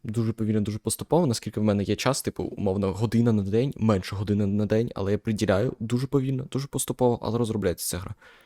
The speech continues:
Що змінилось з останнього відео? В останньому відео я просто показав ось цю,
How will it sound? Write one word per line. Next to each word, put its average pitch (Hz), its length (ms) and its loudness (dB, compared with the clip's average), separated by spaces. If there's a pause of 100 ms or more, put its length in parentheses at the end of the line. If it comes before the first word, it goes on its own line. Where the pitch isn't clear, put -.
(360)
Що - 340 0
змінилось 117 480 -2
з 110 80 -2
останнього 117 460 0
відео? 147 220 2
В 107 140 -6
останньому 110 320 2
відео 117 180 4
я 104 40 4
просто - 260 -2
показав - 400 -2
ось - 320 -2 (560)
цю, 104 720 0